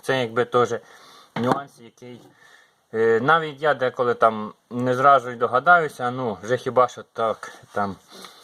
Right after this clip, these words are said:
думаю, що ж таке може бути. Ну, в принципі, є. Всього не годин знати і вгадати. І, так що,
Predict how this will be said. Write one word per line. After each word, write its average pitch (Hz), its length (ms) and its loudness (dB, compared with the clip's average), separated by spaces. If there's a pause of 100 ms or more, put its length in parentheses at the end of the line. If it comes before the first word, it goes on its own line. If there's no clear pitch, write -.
(100)
думаю, 117 340 0
що 139 140 -4
ж - 80 -12
таке 120 220 -4
може 113 240 -4
бути. 101 340 -6 (220)
Ну, 139 160 -2
в 131 60 -8
принципі, 151 460 -4
є. 123 280 -2
Всього 120 360 0
не 123 100 -6
годин 120 240 0
знати 147 400 0
і 117 60 -8
вгадати. 117 560 -2 (100)
І, 107 140 -16 (1500)
так 151 220 2
що, 147 240 -2